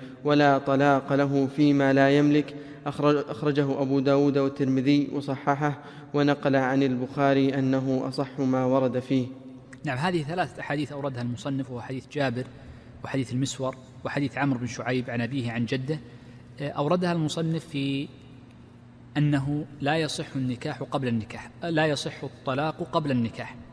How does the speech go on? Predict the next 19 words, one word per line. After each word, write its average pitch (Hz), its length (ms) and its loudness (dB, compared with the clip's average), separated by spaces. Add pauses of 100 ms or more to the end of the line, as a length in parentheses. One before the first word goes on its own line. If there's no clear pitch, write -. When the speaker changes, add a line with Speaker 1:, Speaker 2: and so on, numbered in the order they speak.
(200)
Speaker 2:
الحديث 156 260 0
الأول 156 260 -2
حديث 131 200 -4
جابر، 156 340 0 (640)
النبي 143 160 2
صلى 139 80 -8
الله 135 100 -8
عليه 151 120 -4
وسلم 139 100 0
قال: 139 320 -4
"لا 165 120 0
طلاق 170 480 -4
إلا 185 220 0
بعد 131 200 -2
النكاح"، 120 380 -4
أي 143 100 -6
قبله 147 460 -2
لا 135 80 2
يصح، 110 280 -6